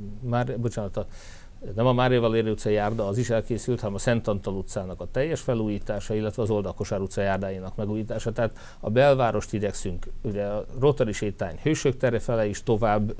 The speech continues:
megújítani és szépé tenni, e, és most, e, az Ótemplom körüli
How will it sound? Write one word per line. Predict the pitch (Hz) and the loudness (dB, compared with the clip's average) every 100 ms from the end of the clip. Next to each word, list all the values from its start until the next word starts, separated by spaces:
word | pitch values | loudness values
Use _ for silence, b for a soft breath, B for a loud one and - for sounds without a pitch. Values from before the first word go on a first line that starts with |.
| - - | -8 -2
megújítani | 113 101 104 92 - 101 98 | 0 2 0 -2 -2 -4 -4
és | 95 | -6
szépé | - - 101 - 98 | -6 -4 -4 -2 -4
tenni, | - 98 95 98 B B B B | -2 -2 -2 -6 B B B B
e, | - 110 98 | -6 -4 -2
és | - 107 - | -2 -4 -2
most, | 117 110 - - | -2 -2 -4 -8
e, | 123 120 110 120 | -4 -4 -2 -2
az | 104 | 0
Ótemplom | 101 98 98 101 | 0 -2 -4 -4
körüli | 107 101 98 95 | -4 -4 -4 -4